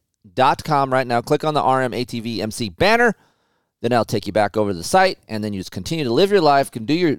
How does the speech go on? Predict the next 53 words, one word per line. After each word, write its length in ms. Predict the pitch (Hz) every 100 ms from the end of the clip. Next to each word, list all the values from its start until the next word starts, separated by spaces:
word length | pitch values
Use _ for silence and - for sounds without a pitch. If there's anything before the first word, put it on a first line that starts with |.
| 98
just 280 | 123 - -
spend 280 | 165 160
all 140 | 151 156
the 80 | 160
money 240 | 156 156
you 100 | 156
want, 260 | 120 110 -
and 80 | 110
that 120 | 107
gives 180 | 120 107
us 120 | 92
a 40 |
slice 520 | - - 117 104 -
of 80 | 92
what 160 | 95 -
you 60 | 98
guys 180 | 92
are 60 | 101
purchasing. 500 | - - - 147 127 - _
It 80 | -
helps 320 | 104 120 -
us 180 | 123 -
out. 240 | 139 151 - - -
It 140 | 131
feeds 400 | - 185 208 -
my 160 | 165 143
family. 520 | 131 131 127 131 127 - -
It 120 | -
pays 300 | - 175 165
my 140 | 156 135
light 280 | 123 113
bills. 400 | 110 113 110 107 -
It 120 | 110
does 160 | 147 143
a 40 |
lot 300 | 120 107 120
of 100 | 120
things, 320 | 117 107 90 -
trust 320 | 139 113 -
me. 180 | 92 82 _ _
So 140 | - 113
thank 280 | 143 143 143
you 80 |
for 120 | 139 110
the 80 |
people 340 | - 294 - 131
that 100 | 113
actually 320 | 101 - 104
do 260 | 95 147 175
it 180 | 165 - _ _ _ _
and, 380 | - 110 104 107
uh, 200 | 101 95
follow, 840 | 98 - 135 131 127 123 123 113